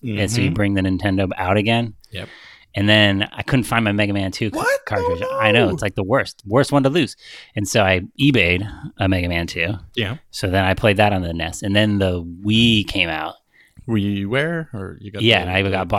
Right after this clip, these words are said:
Speaker 2: virtual
Speaker 1: Mega Man
Speaker 2: console?
Speaker 1: two. Yeah, bought Mega Man two there. And then now on the Switch, you can buy, as you, Sam, told me, you can
Speaker 2: Yeah.
Speaker 1: buy Mega Man Legacy, blah, blah, blah.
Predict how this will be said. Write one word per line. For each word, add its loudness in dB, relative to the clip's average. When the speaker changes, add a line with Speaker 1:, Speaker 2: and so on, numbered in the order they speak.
Speaker 2:
virtual -4
Speaker 1:
Mega 2
Man 0
Speaker 2:
console? -6
Speaker 1:
two. -4
Yeah, 0
bought -4
Mega -2
Man 0
two -2
there. 0
And 0
then 2
now 2
on -2
the -4
Switch, 0
you 0
can -4
buy, 0
as 0
you, 0
Sam, -6
told 0
me, -2
you -4
can -4
Speaker 2:
Yeah. -4
Speaker 1:
buy 0
Mega 0
Man 0
Legacy, -2
blah, 2
blah, -2
blah. 0